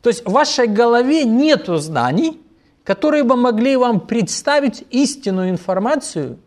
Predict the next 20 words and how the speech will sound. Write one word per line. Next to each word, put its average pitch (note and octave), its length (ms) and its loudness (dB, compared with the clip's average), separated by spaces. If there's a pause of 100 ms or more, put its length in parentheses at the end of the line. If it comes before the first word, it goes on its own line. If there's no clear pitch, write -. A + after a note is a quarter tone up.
(160)
сокрытого G#3+ 1200 -2
или A#3 220 0
невидимого. C#3+ 720 -4 (600)
Нет, G#2 160 -8
слава D4+ 300 0
Богу, A3 240 -2
что D3+ 220 -2
у - 20 0
вас E3 240 -2
есть C#3+ 160 -8
Слово C#3+ 280 -2
Божие. A2 380 -4 (920)
И E3+ 500 -2
Господь A3+ 500 -2
Иисус A3+ 600 -4 (240)
представил E3 560 -2
нам D3+ 200 -2
определенную F3+ 760 -2
мудрость, B2+ 500 -2
которая E3+ 680 0